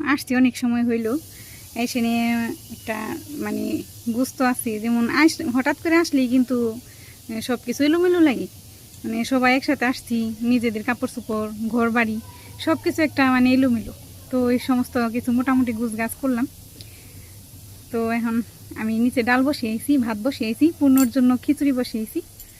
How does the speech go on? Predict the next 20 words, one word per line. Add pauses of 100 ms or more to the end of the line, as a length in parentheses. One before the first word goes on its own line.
(240)
তো
ওগুলো
হইতেছে, (200)
মা
ওদিকে (580)
কি
কাটে
দেখি,
নিচে
যাই।
আমি
আবার, (400)
আমার
দা
তো
দুইটা,
একটা
ছাদে
আর
একটা